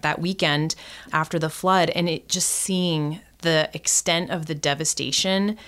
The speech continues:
and the destruction of this, you know, place I love and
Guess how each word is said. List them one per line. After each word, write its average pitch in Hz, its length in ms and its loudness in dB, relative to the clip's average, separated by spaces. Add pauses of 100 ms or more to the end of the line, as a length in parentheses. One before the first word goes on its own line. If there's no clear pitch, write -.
(200)
and 180 180 2
the 160 60 0
destruction 156 1040 0
of 165 180 -4
this, 147 260 0 (400)
you 208 80 0
know, 180 100 0
place - 640 -2 (240)
I 175 120 0
love 175 520 2 (160)
and 160 400 2